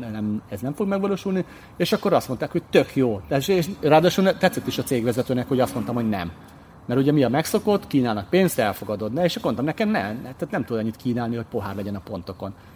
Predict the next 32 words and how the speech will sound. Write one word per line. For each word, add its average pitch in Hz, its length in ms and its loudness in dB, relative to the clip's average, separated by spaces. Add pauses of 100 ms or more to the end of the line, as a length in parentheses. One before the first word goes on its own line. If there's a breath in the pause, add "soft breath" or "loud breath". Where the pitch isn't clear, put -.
(200 loud breath)
Tehát - 140 -2
ott 151 200 2
teljesen 101 380 0
készen 110 380 -4
volt. 131 340 -4 (140)
<laughs> 240 220 -12
Nyilván 190 200 8
hozzá 160 220 10
van 147 100 6
szokva 135 400 4
ahhoz, 131 180 6
hogy 123 160 0
kitalál 120 380 0
valamit, 143 320 0
és 139 100 -6
az 120 120 -8
keresztül 117 360 0
megy 110 160 -2
a 110 200 -4
saját 104 340 -6
kis 107 140 -10
cég 110 280 -4 (140)
rendszerén, 120 500 -2
és 107 160 -6
akkor 104 280 -8 (140)
utána 104 200 -6
kiderül, 104 300 -6
hogy 95 120 -6
jó 101 160 -6
vagy 92 160 -8
nem 85 180 -10
jó. 76 160 -12